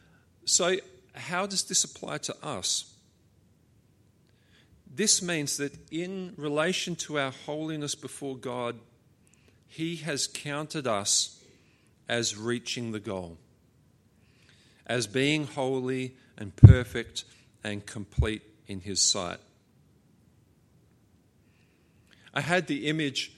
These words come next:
on the way here this morning of God tying us to the work of Jesus. And if He was tying down the trailer, you know what He'd say, don't you? "That's not going anywhere."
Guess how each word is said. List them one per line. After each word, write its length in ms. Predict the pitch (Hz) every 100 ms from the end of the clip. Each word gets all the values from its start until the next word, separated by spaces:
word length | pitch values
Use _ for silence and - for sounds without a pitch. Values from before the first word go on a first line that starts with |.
| -
on 120 | 123 120
the 80 |
way 200 | 117 131
here 240 | 123 139 135
this 260 | 107 - 135
morning 400 | 143 120 107 107 - - - - - - - - - _ _ -
of 320 | 135 113 113
God 400 | 147 151 151 123
tying 640 | - - 156 156 160 160
us 500 | 135 117 - - - - _ - _
to 120 | - 127
the 100 | 120
work 320 | 120 135 135
of 100 | 101
Jesus. 720 | - 131 117 95 - - - - _ _ _ _ _ _ _ - - - - -
And 100 | 135
if 100 | 160
He 80 |
was 180 | 147 -
tying 380 | - 156 151 160
down 220 | 127 123
the 60 | 101
trailer, 440 | - 135 139 104
you 180 | 98 101
know 220 | 113 120
what 160 | 110 95
He'd 160 | 90
say, 340 | - 120 117 95
don't 260 | 110 104
you? 200 | 95 87 90 - _ - - - - - - _ -
"That's 340 | 127 117 - 135
not 200 | 127 107
going 320 | 104 101 95
anywhere." 480 | 104 117 95 80